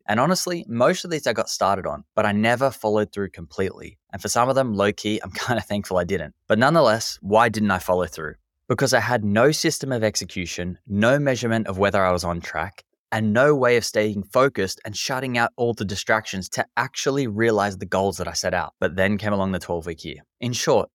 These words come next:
the twelve-week year is a step-by-step system for executing on the task to achieve your goals. And at its core, starting a business or growing a business, it's just a goal, right? That said, you can use this system to transform your health, your relationship, or any other part of your life,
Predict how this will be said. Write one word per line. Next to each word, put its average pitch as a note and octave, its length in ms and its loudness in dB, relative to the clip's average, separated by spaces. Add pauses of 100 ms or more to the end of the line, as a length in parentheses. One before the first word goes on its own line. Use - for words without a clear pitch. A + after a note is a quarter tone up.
the G#2 60 -6
twelve-week D3+ 500 -2
year A#2 140 0
is G#2 80 0
a F#2 80 -6
step-by-step - 640 -2
system F2+ 480 -8 (240)
for A#2 180 -4
executing A#2+ 480 -4
on A2+ 60 -2
the G#2+ 80 -2
task F#2+ 320 -2
to - 80 -8
achieve F2 320 -8
your E2+ 100 -4
goals. - 420 -8 (160)
And A#2 140 0
at C3 100 2
its C3+ 140 0
core, E3+ 240 0
starting D3 320 2
a B2 60 -4
business C3+ 480 -2
or G2 80 -2
growing B2+ 320 2
a - 20 0
business, B2+ 540 -2
it's - 200 -6
just - 220 -6
a A#2+ 60 0
goal, G2+ 280 2
right? D2 220 -4 (260)
That A#2+ 220 2
said, G2+ 300 0 (220)
you A#2 180 -4
can B2+ 160 -6
use C3 140 -4
this C3+ 140 0
system A#2+ 360 -6
to - 80 -12
transform G2 520 -4
your E2 120 -8
health, A2 420 0
your F#2 80 -6
relationship, A2 720 -2
or A2 100 2
any C#3+ 140 0
other B2 140 0
part G2+ 200 0
of G2 80 0
your F2 80 -2
life, D#2+ 240 -4